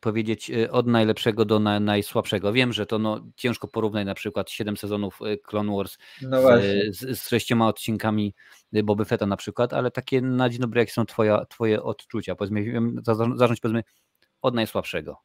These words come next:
Speaker 1: od tego, który
Speaker 2: A,
Speaker 1: na chwilę
Speaker 2: od
Speaker 1: obecną przynajmniej.
Speaker 2: najsłabszego?
Speaker 1: Mhm.
Speaker 2: Resistance.
Speaker 1: Okej.
Speaker 2: Raczej. E, potem chyba, hmm, możliwe, że Book of Boba Fett.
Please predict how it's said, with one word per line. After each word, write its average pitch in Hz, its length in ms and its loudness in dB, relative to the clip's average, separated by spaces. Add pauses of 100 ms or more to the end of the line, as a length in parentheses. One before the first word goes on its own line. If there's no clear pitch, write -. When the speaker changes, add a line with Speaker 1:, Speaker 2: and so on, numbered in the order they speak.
(160)
Speaker 1:
od 123 100 -14
tego, 117 180 0
który 117 260 -2
Speaker 2:
A, 120 260 4
Speaker 1:
na 123 100 0
chwilę 135 220 2
Speaker 2:
od 127 60 6
Speaker 1:
obecną 135 320 2
przynajmniej. 104 220 2
Speaker 2:
najsłabszego? 170 460 -4
Speaker 1:
Mhm. 131 240 0 (800)
Speaker 2:
Resistance. 139 800 2 (540)
Speaker 1:
Okej. 104 340 0
Speaker 2:
Raczej. 143 500 2 (640)
E, 127 420 2 (480)
potem 156 420 4
chyba, 143 600 0 (320)
hmm, 123 420 -2 (3000)
możliwe, 131 640 2
że 135 140 -4 (680)
Book 135 280 -2
of 123 140 2
Boba 135 280 8
Fett. 156 380 0